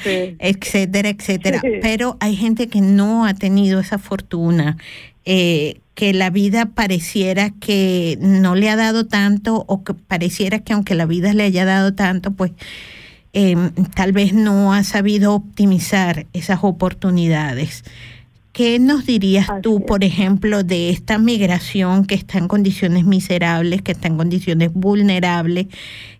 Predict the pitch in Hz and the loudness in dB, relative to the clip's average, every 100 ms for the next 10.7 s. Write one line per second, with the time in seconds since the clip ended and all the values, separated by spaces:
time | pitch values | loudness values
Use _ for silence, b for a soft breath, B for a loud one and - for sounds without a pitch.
0 | _ - 202 185 - - 196 190 226 220 | _ -2 0 0 -2 -2 -2 0 0 0
1 | 208 180 196 202 202 202 190 - 196 202 | 0 2 2 2 0 -4 -4 -2 0 2
2 | 208 208 196 233 220 - 208 208 - - | 2 0 0 -2 -4 -6 -8 -8 -10 -2
3 | 202 190 185 180 165 185 185 202 208 196 | 0 2 2 0 -2 -2 0 0 2 4
4 | 185 175 - 196 196 180 180 170 165 - | 2 2 -2 -2 -2 -2 -2 -2 -2 -2
5 | 202 202 190 196 - 208 - 190 165 B | 0 2 2 0 -2 -6 -2 -2 -2 B
6 | B B - 190 190 196 196 202 196 208 | B B -2 2 4 2 0 0 2 2
7 | 208 214 208 202 196 - - 170 165 196 | 2 0 0 0 -4 -4 -4 -2 0 0
8 | 196 185 190 180 226 226 190 180 170 175 | 0 0 2 2 -2 -2 0 0 -2 -2
9 | 196 190 170 175 - 180 175 180 170 170 | -4 -2 -2 -2 -2 -4 -2 0 0 -2
10 | - 208 - 180 170 165 | -4 -6 -2 0 2 0